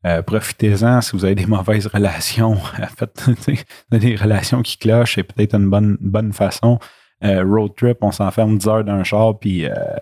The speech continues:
on n'a pas le choix de parler, fait que peut-être que le morceau va sortir. Euh, c'est pas ce qui est arrivé avec mon beau-père, mais, euh,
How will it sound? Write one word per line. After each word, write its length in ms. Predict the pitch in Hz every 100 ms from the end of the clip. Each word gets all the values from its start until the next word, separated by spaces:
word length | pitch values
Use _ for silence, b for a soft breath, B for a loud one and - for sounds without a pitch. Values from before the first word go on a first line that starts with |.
| - _
on 220 | - 90
n'a 100 | 98
pas 140 | -
le 60 | 92
choix 180 | - 101
de 40 |
parler, 400 | - 90 90 104
fait 160 | - -
que 200 | - 85
peut-être 280 | - 101 95
que 80 |
le 80 | 92
morceau 340 | 92 85 - 101
va 120 | 95
sortir. 500 | - - - 143 156 B B B B 95
Euh, 120 | 85
c'est 120 | -
pas 100 | 101
ce 40 | -
qui 60 |
est 80 | 92
arrivé 140 | 95 101
avec 140 | 104
mon 100 | 98
beau-père, 460 | 92 90 113 151 156
mais, 480 | 120 120 143 143 -
euh, 500 | 98 92 85 - -